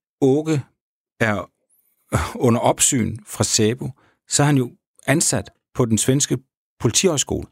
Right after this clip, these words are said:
som underviser i psykologi. Øh, han er faktisk leder af, af psykologilinjen på politihøjskolen, samtidig med, at man har en efterretningstjeneste, der, der holder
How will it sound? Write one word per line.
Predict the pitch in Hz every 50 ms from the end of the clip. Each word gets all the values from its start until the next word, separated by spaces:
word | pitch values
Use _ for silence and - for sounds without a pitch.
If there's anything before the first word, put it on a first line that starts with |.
| _ _ _ _ _ _ _ _ _ _ _ _ _ _ _ _ _ _ _ _
som | - - 127 117 131 156
underviser | 131 131 160 165 147 127 107 - - 110 104
i | 175 143 110
psykologi. | 101 - - 113 104 104 98 - - 139 - - - _ _ _ _ _ _ _ _ 135
Øh, | 107
han | 101 92 107
er | 107
faktisk | - 110 113 123 127 117 - -
leder | 113 107 117 120 135 151 151 139
af, | 107 98 95 101
af | 110
psykologilinjen | 107 - - 120 104 101 95 - - 151 156 139 131 113 104 101 95 95
på | - - 107 - - - -
politihøjskolen, | - 110 101 - - 143 127 110 - - 104 92 90 90 - - _ _ _ _
samtidig | - - 160 175 208 - - 165 135 104
med, | 101 123 151 139 - _ _ _ _ _ _ _ _ _ _ -
at | 113 104
man | 110 101
har | 104 127
en | 123 135
efterretningstjeneste, | 156 156 - 147 113 98 - 107 95 - - - 95 90 90 - - 95 87 - - _ _ _ _ _
der, | - 107 95 92
der | 104 107 104
holder | - 107 107 101 98 95